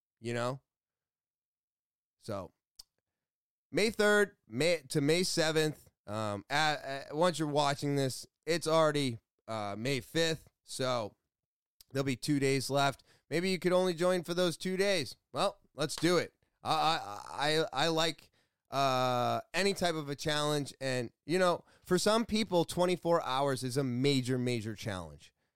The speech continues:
And if you can get through that twenty-four and that's all you can do, well, that's awesome. You made it twenty-four hours. That's great. So maybe next time you get thirty-six.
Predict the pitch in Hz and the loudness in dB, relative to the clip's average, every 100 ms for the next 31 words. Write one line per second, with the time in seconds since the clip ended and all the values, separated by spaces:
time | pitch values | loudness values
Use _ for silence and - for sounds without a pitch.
0 | _ _ _ 185 190 214 226 226 214 202 | _ _ _ -2 0 0 0 2 0 0
1 | 208 196 180 185 185 156 170 175 160 147 | 0 0 0 -2 -2 0 2 2 2 0
2 | 147 151 139 143 123 143 - 127 - 208 | 0 0 0 -2 -2 -4 -4 -8 -8 -10
3 | - - 110 143 - 92 - _ 147 190 | -10 -4 -4 -2 -4 -8 -14 _ -2 2
4 | 226 220 - - 165 156 139 131 98 131 | 2 0 -4 -2 0 0 -2 -2 -2 -4
5 | 139 76 - 117 - 120 180 - _ _ | -4 -6 -10 -10 -4 0 0 -2 _ _
6 | _ _ _ _ _ _ _ - 147 170 | _ _ _ _ _ _ _ -6 -2 0
7 | 175 180 185 - 180 175 175 180 185 190 | 0 0 -2 -2 -2 0 -2 -4 -4 -4
8 | 175 - - - - - | -4 -6 -8 -12 -14 -14